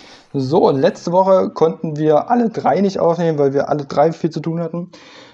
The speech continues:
Äh, deswegen, äh, wird es ein Rückblick von insgesamt zwei Wochen. Das letzte Spiel, über das wir geredet hatten, oder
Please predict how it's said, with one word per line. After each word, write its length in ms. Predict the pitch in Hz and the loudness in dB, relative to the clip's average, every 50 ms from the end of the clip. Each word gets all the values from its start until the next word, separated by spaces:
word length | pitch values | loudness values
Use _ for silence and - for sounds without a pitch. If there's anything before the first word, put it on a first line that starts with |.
| _ - | _ -2
Äh, 160 | - 139 135 | 0 0 2
deswegen, 680 | 135 151 151 151 - 139 139 143 143 139 143 139 139 135 | 2 2 0 0 -4 -2 0 2 2 2 0 -4 -4 -4
äh, 560 | - 127 127 131 127 127 127 123 120 117 120 | -6 -4 -4 -2 0 2 2 0 0 0 2
wird 200 | 131 156 160 - | 2 2 2 0
es 460 | - 151 139 - - - - - - | -4 -6 -6 -8 -12 -18 -18 -20 -14
ein 540 | - 247 220 214 226 220 - 135 131 127 123 | -8 -4 -2 -2 0 -2 -2 -2 -4 -4 -6
Rückblick 580 | 120 123 156 165 165 - - 156 151 151 151 - | -6 -4 -4 -4 -4 -4 -2 -2 -2 -2 -2 -4
von 220 | - 139 139 147 | -4 -2 -2 -2
insgesamt 480 | 147 143 - - 143 139 131 127 123 - | -4 -6 -4 -4 -4 -4 -4 -6 -8 -10
zwei 340 | - 135 139 147 170 165 | -8 -2 0 0 2 4
Wochen. 300 | 160 160 156 - 165 151 | 2 2 2 2 -2 0
Das 180 | 143 139 120 - | 0 0 0 0
letzte 280 | 143 160 - - 190 175 | 0 0 0 -2 -8 -6
Spiel, 180 | - - 165 | -2 0 2
über 120 | 160 160 151 | 4 4 4
das 280 | 151 147 143 - - | 4 0 0 -4 -2
wir 160 | 147 143 143 | -2 0 0
geredet 600 | 135 139 139 135 131 139 143 143 147 143 - - | -2 -4 -6 -2 0 0 0 0 -2 -4 -6 -6
hatten, 560 | 143 143 147 - - - 143 143 147 147 - 226 | -6 -6 -6 -6 -4 -4 -2 -2 -4 -6 -8 -8
oder 360 | 214 139 135 127 120 123 | -6 -4 -4 -4 -6 -8